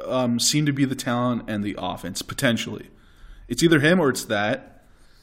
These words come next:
So seeing him in that environment where he does have to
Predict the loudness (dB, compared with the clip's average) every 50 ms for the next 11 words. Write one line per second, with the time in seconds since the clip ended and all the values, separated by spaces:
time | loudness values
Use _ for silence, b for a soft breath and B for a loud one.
0 | b b -8 -4 -2 -2 0 0 0 2 2 4 2 2 2 2 2 2 2 0
1 | 0 2 2 2 2 0 0 2 2 2 2 0 -2 -2 -2 -2 -2 -2 -4 -2
2 | 0 0 0 0 0 -2 -4 -4 -4 -4 -4